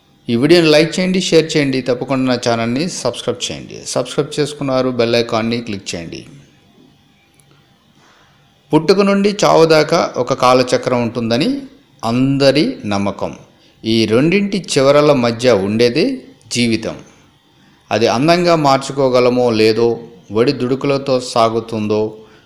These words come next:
మన చేతుల మీదనే ఉంటుంది అనేది జగమెరిగిన సత్యం. కానీ ఒక్క శిశువుగా ఉన్నప్పుడు మాత్రమే సమాజం మీద, చుట్టూ పరిస్థితుల మీద ఎటువంటి అవగాహన లేకుండా అన్ని రకాల సంతోషాలను, బాధలను ప్రతి ఒక్కరిలాగే సమానంగా పొందుతారు.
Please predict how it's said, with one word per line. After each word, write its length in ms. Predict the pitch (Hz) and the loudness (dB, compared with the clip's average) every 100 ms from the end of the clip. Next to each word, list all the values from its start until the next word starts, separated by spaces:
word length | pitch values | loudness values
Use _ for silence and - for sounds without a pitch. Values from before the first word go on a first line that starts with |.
| _ 107 | _ -4
మన 180 | 110 110 110 | -4 0 0
చేతుల 300 | 107 101 98 | 0 -2 -4
మీదనే 540 | 95 92 98 156 247 - - | -4 -4 -2 -2 -4 -10 -14
ఉంటుంది 680 | 104 98 101 98 117 135 - | -10 -6 -6 -2 -4 -4 -8
అనేది 360 | 101 104 110 160 | -6 -4 -2 -2
జగమెరిగిన 840 | 113 107 107 104 98 95 101 185 254 | -2 -2 -2 -2 -2 -4 -4 -6 -8
సత్యం. 440 | - 98 - 92 80 - _ _ _ _ _ - _ - _ | -10 -10 -10 -12 -12 -20 _ _ _ _ _ -20 _ -20 _
కానీ 200 | 131 131 | 0 4
ఒక్క 360 | 127 127 135 120 | 2 2 0 2
శిశువుగా 560 | - 139 180 180 170 | -2 -2 0 2 4
ఉన్నప్పుడు 400 | 160 147 143 143 | 4 2 0 0
మాత్రమే 500 | 123 120 117 120 113 | 0 0 -2 -4 -2
సమాజం 600 | 107 113 110 117 117 113 | -2 -2 0 0 0 0
మీద, 180 | 110 104 117 196 - - _ _ _ _ 151 | -2 0 -2 -2 -12 -20 _ _ _ _ -4
చుట్టూ 240 | 147 170 | 0 -2
పరిస్థితుల 520 | 160 127 120 127 120 | 0 -2 -2 -6 -4
మీద 260 | 113 113 123 - | -2 0 -2 -2
ఎటువంటి 460 | 110 147 151 160 - | -4 -2 -4 -4 0
అవగాహన 560 | 113 117 117 113 113 | 2 2 2 0 0
లేకుండా 480 | 107 107 110 107 117 - | 0 -2 -4 -4 -6 -6
అన్ని 200 | 113 135 | -4 -2
రకాల 440 | 139 135 147 156 | -2 0 0 0
సంతోషాలను, 880 | 156 120 120 123 117 107 107 107 113 | -2 -4 0 -2 0 -2 -2 -4 -2
బాధలను 540 | 98 98 104 104 107 127 | 2 2 0 -2 -4 -6
ప్రతి 280 | 107 101 113 | -8 -6 -4
ఒక్కరిలాగే 760 | 101 - 156 147 131 120 127 | -4 -6 -4 0 0 2 0
సమానంగా 720 | 127 101 98 101 92 92 143 | -4 -4 -4 -4 -4 -4 -4
పొందుతారు. 680 | 240 - 98 87 85 82 | -6 -8 -8 -8 -10 -12